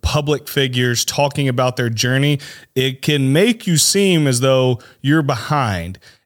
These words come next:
and that they just were able to make this happen overnight. That is not the truth. I know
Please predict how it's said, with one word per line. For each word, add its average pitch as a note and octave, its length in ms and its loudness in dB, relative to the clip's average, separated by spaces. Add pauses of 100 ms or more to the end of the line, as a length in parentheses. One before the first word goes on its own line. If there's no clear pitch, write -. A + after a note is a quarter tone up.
and B2+ 520 0
that B2+ 640 -2
they C3 200 -2
just C3 260 0
were C3+ 60 2
able C3 180 2
to A#2 60 0
make B2 220 0
this A#2+ 160 0
happen A#2 400 -2
overnight. A2 460 0
That D#3 160 2
is F#3+ 120 2
not C#3+ 280 0
the B2+ 80 -2
truth. D#3 280 2
I C#3 120 0
know D3 300 4